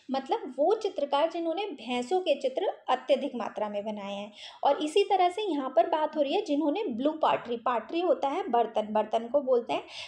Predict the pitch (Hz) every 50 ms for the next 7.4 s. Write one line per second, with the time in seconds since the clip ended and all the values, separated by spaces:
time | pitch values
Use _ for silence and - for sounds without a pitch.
0 | - - - - 262 262 277 294 - - 247 214 254 254 254 254 - - 392 427
1 | 466 - - 262 262 254 254 - 370 359 339 330 320 302 294 302 294 349 415 392
2 | 339 311 311 - 381 392 370 269 247 262 330 339 381 381 339 262 262 254 - 240
3 | 233 214 208 269 277 - _ - 202 202 214 - - - - - - 311 311 -
4 | 480 330 320 - - - - - - - 285 277 262 240 302 381 403 392 415 392
5 | 370 359 359 392 480 - - - 269 269 - - 294 269 247 233 233 240 240 262
6 | 294 269 269 - - - 233 226 - 294 320 285 294 294 - - 240 233 - 208
7 | 196 196 196 - - 285 370